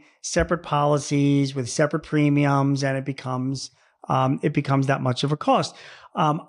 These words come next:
I, I can't imagine why any business would not wanna have cyber insurance nowadays. It just seems like, uh, you know, a necessary, I hate to, hate to call it a necessary evil because the, you know, insurance companies wouldn't like that, but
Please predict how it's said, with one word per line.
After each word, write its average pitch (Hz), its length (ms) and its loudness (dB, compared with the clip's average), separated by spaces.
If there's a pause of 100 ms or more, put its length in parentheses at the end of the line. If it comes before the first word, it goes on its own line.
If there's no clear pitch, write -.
I, - 200 -2
I 190 120 2
can't 226 340 0
imagine 180 400 0
why 156 120 2
any 156 200 2
business 147 380 0
would 139 100 -2
not 151 340 2
wanna 143 180 -2
have 131 180 -2
cyber 135 440 -6
insurance 151 600 -4
nowadays. 135 420 -6
It 135 80 -16
just 123 220 -8
seems 135 340 0
like, 127 320 -2 (420)
uh, - 60 -2
you 185 140 2
know, 143 120 2
a 151 80 -4
necessary, 147 540 0
I 147 140 2
hate 151 260 -2
to, - 180 -14
hate 165 180 0
to - 40 -12
call 147 140 0
it 139 80 2
a - 20 2
necessary 139 460 0
evil 143 340 2
because 135 280 0
the, 139 80 -4
you 147 240 -4
know, 135 40 -4
insurance 131 340 -6
companies 135 400 -4
wouldn't 139 200 -4
like 139 180 0
that, 135 240 -2
but 139 220 0